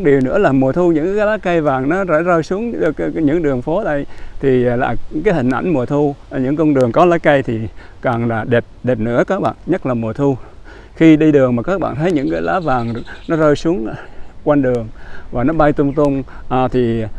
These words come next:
à, hình ảnh mùa thu <laughs> có những hàng nhà, những có hẳn những hàng cây này thì cũng rất là đẹp các bạn ạ. Các bạn thấy cái căn nhà này tới, à, khoảng một triệu hai đô, à, và đó là nhà cổ không được sửa lại. Nếu, à, không được xây lại mới, à, nếu đập bỏ.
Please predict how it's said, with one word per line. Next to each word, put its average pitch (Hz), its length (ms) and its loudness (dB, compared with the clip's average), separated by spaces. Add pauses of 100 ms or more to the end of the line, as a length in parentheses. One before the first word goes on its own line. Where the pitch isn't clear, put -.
(160)
à, 117 160 -6
hình 123 140 0
ảnh 117 220 -2
mùa 123 120 0
thu 139 280 2 (240)
<laughs> 131 280 -4
có 143 140 0
những 160 180 -2
hàng 120 140 -4 (480)
nhà, 120 240 -2
những 113 160 -6
có 147 120 -2
hẳn 151 240 -4
những 143 100 -2
hàng 113 180 -6
cây 127 200 -4
này 117 200 -4 (360)
thì 110 140 -6
cũng 120 220 -2
rất 170 100 -4
là 156 100 -2
đẹp 120 140 -4
các 147 120 -8
bạn 110 160 -8
ạ. - 80 -12 (720)
Các 147 80 -2
bạn 135 180 -2
thấy 143 140 -4
cái 156 120 -6
căn 139 180 -2
nhà 123 160 0
này 110 220 -6
tới, 147 200 -2 (300)
à, 123 140 -4
khoảng 123 300 -6
một 117 200 -2
triệu 113 140 -2
hai 127 140 -2
đô, 123 180 -2 (140)
à, 117 140 -6 (340)
và 113 200 -2
đó 123 140 -2
là 139 120 0
nhà 113 160 -4
cổ 117 240 -4
không 160 380 0
được 123 200 -2
sửa 131 140 -6
lại. 165 200 -8 (1000)
Nếu, 170 240 2
à, 156 180 2
không 175 200 4
được 139 120 6
xây 170 220 2
lại 139 140 2
mới, 165 420 0
à, 151 280 0
nếu 160 160 0
đập 147 200 -4
bỏ. 120 260 -4